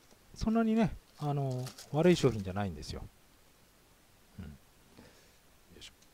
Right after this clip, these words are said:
まあ、ただ、流動性の、はい、ところが強いので、あ、こうでいいですね。で、こ-、こちらもね、全部送付しま-、あ、レギュラーカードいらないって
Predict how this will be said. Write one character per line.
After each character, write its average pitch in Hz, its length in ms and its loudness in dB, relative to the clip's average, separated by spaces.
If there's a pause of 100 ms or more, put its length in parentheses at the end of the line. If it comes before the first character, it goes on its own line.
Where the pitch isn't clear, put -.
(380)
ま 165 60 -4
あ、 160 40 -6
た 214 120 2
だ、 175 100 4
流 208 320 -2
動 262 160 -2
性 226 240 -2
の、 202 220 2 (320)
は 151 180 4
い、 80 80 -6 (260)
と 151 80 -2
こ 156 120 0
ろ 151 60 2
が 98 100 -2
強 127 320 -2
い - 20 -2
の 80 100 -6
で、 - 80 -14
あ、 90 200 -14
こ - 140 -4
う - 20 -6
で - 100 -8
い 120 40 -10
い 131 40 -10
で 101 60 -10
す - 120 -16
ね。 87 200 -12 (420)
で、 156 80 -6
こ-、 175 180 2 (120)
こ 165 100 2
ち - 100 0
ら 220 100 10
も 214 100 10
ね、 208 140 8
全 156 200 4
部 156 80 2
送 139 160 4
付 - 100 2
し - 120 -4
ま-、 135 220 -2
あ、 - 60 -8 (540)
レ 147 80 -2
ギ 147 80 -2
ュ 190 60 2
ラ 220 60 0
ー - 20 -4
カ 247 80 -2
ー 226 40 0
ド 175 60 2
い 117 60 2
ら 113 120 -4
な 127 120 -4
い - 20 -4
っ 127 40 -10
て - 60 -18